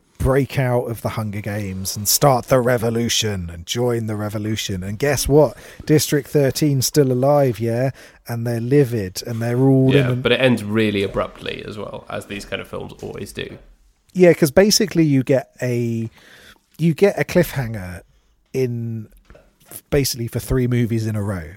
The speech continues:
Speaker 1: It, it's what
Speaker 2: Mm-hmm.
Speaker 1: the, the second, third, and fourth movies are all one long film. Um, and, and yeah, so then it ends with her going away, but it turns out that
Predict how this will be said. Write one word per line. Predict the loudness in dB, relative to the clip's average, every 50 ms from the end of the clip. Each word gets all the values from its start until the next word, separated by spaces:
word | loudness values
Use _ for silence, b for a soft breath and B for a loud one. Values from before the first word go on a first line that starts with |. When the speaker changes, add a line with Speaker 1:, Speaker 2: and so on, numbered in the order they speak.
| -10 -2 2
Speaker 1:
It, | 2 4 4 2
it's | 0 0 0 -2
what | -2 0 4 4 4 4
Speaker 2:
Mm-hmm. | 4 -2 -2 0
Speaker 1:
the, | 2 0 0 0
the | -2 -2
second, | 0 0 0 0 0 0 -2 0 2
third, | 2 2 2
and | 0 -2
fourth | -4 -2 -4 -2 -2
movies | -2 -2 -2 -2 -4 -4
are | -4
all | -4 -4
one | -4 -4 -4 -4 -2 -2 -2 -4 -6
long | -6 -6 -6 -6 -6 -8 -10 -12 -12
film. | -12 -10 -10 -10 -10 -10 -14 -16 -20 -20 -20 b b b b b b b b b b b b b _ _ -6
Um, | -6 -4 -4 -6 -6 -8 -8 -10 -12 -14 _ _ _ _ _ _ _ _ _ _ _ _ -4
and, | -4 -4 -4 -6
and | -6 -4 -2 0
yeah, | 0 0 0
so | 0 0 0 2
then | 2 2 2 2 0 -2 -4 -6 B B B B B B B B B -4
it | -2 0 2
ends | 2 2 2 0 2 2
with | 2 2 2
her | 4 4 6 6 6
going | 4 4 4 4 2 0
away, | -2 -2 -2 -2 -2 -4 -4
but | -4 -6
it | -8 -6
turns | -6 -6 -6 -6 -6
out | -8 -10
that | -12 -16